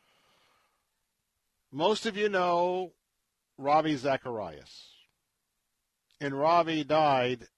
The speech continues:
May of last year, just a couple of months into covid. And you might remember that Ravi died of cancer.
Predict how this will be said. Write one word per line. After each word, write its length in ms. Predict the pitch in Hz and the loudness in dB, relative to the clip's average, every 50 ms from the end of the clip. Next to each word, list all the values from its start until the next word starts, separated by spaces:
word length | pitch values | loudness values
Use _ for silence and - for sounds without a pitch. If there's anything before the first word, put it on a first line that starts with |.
| _ _ - | _ _ -8
May 300 | 117 131 147 165 175 165 | -2 -2 0 2 2 0
of 100 | 135 113 | 0 0
last 420 | 113 110 104 98 101 - - - | -2 -4 -4 -4 -8 -10 -12 -14
year, 220 | 113 110 123 135 | -12 -10 -10 -10
just 320 | 127 110 120 123 - - 113 | -10 -10 -12 -12 -12 -14 -16
a 40 | - | -12
couple 280 | - 131 120 127 120 | -12 -12 -12 -10 -12
of 60 | 113 | -10
months 280 | 117 117 117 113 - - | -8 -8 -8 -10 -12 -14
into 220 | 131 120 117 107 | -16 -14 -14 -14
covid. 540 | 98 - - 123 120 113 95 101 95 95 92 - _ _ _ _ _ _ _ _ _ _ _ _ - | -16 -12 -10 -10 -10 -10 -10 -12 -12 -12 -14 -16 _ _ _ _ _ _ _ _ _ _ _ _ -16
And 80 | 107 | -12
you 120 | 113 117 117 | -12 -8 -4
might 260 | 123 135 139 143 123 | -2 0 0 0 -2
remember 580 | 131 127 123 127 127 127 123 120 127 123 120 117 | -6 -8 -6 -6 -6 -8 -6 -6 -6 -6 -6 -6
that 300 | 110 120 117 117 113 - | -6 -4 -4 -4 -6 -6
Ravi 720 | 117 120 127 131 139 135 135 139 135 131 127 127 117 - _ _ _ _ _ _ _ _ _ _ _ _ _ _ _ _ _ _ _ _ _ _ _ _ _ _ _ _ _ _ _ _ _ _ _ _ _ _ _ _ _ _ _ _ _ _ _ _ _ _ _ 123 | -6 -4 0 0 0 0 -2 -4 -6 -6 -6 -8 -10 -14 _ _ _ _ _ _ _ _ _ _ _ _ _ _ _ _ _ _ _ _ _ _ _ _ _ _ _ _ _ _ _ _ _ _ _ _ _ _ _ _ _ _ _ _ _ _ _ _ _ _ _ -6
died 280 | 110 127 127 135 131 120 | 0 2 4 4 4 2
of 120 | 110 - | 0 -6
cancer. 520 | - 127 113 95 87 - - - - 69 | -8 -8 -8 -8 -10 -12 -18 -20 -20 _